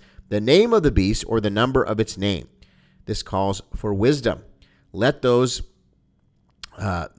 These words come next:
le-, so it says, "Let the one who has understanding calculate the number of the beast, for it is the number of man, and his number is six six six." So we already know, you know, uh,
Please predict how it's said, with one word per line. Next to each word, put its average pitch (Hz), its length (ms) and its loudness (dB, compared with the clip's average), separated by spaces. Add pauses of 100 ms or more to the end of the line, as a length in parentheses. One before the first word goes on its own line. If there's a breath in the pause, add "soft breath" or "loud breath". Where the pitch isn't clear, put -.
(240)
le-, 101 320 -8
so 113 160 0
it 98 100 -2
says, 101 220 0
"Let 117 320 2
the 147 80 4
one 120 320 2
who 120 140 2
has 101 140 2
understanding 110 500 -2
calculate 120 520 0
the 107 80 -4
number 107 220 -2
of 95 80 0
the 90 40 0
beast, 101 280 -2
for 107 260 2 (320 soft breath)
it 147 160 8
is 139 220 6
the 117 80 6
number 165 280 4
of 120 160 2
man, 127 520 6
and 110 100 -4
his 107 140 0
number 139 280 4
is 101 180 -4
six - 420 0
six - 420 -4
six." - 400 -10 (340 soft breath)
So 127 220 2
we 156 240 8
already 180 200 6
know, 135 360 2
you 120 120 -2
know, 107 340 -2
uh, 90 300 -6